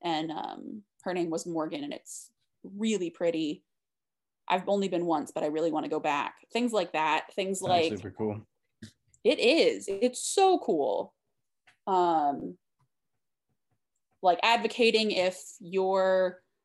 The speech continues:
Speaker 1: local park is being, if, like, you're having a local park built, park built, advocating to get a company in there that makes accessible parks.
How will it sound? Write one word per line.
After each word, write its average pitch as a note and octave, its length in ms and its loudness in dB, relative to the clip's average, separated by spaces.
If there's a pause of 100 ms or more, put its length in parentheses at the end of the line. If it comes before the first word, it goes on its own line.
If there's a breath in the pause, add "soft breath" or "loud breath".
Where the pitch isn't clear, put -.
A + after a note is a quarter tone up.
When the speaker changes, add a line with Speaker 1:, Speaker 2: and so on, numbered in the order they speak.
(100)
Speaker 1:
local G#3 380 2
park - 540 -2 (680)
is F#3 160 -2
being, F3+ 260 -2
if, F3+ 100 -4
like, F3+ 120 -2
you're G3 80 0
having G#3 240 0
a G3+ 60 -2
local F#3+ 300 0
park G3 380 -2
built, D#3 280 -2 (260)
park A3 420 0
built, E3+ 380 0
advocating F#3+ 580 0
to F#3+ 80 -4
get F3+ 120 -2
a F3+ 40 -4
company F#3+ 440 -2
in F3 140 -2
there E3+ 160 -2
that E3+ 160 -2
makes E3+ 340 -4
accessible G3 560 0
parks. - 720 -2